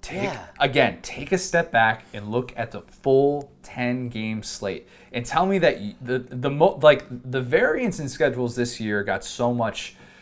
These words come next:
Speaker 1: so much slimmer. Like, if you, if there was a variance, I'm showing this with my hands, this is terrible podcasting.
Speaker 2: Yeah.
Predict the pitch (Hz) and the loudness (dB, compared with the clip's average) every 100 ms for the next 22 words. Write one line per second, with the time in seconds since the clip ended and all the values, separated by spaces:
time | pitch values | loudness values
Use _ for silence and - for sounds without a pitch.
0 | - - - - 208 220 202 156 131 - | -16 -8 -4 0 4 8 8 8 2 0
1 | 113 82 120 123 - 135 - 180 202 127 | -4 -2 -2 -2 -2 -6 -2 -2 -2 0
2 | 185 247 202 156 147 139 123 113 139 131 | 0 2 2 4 4 4 0 -4 -2 -4
3 | 123 127 113 113 107 104 107 113 107 104 | -4 -6 -6 -6 -6 -6 -6 -8 -10 -10
4 | - 110 107 101 95 87 - 87 107 90 | -6 -4 -4 -6 -6 -8 -8 -4 -4 -4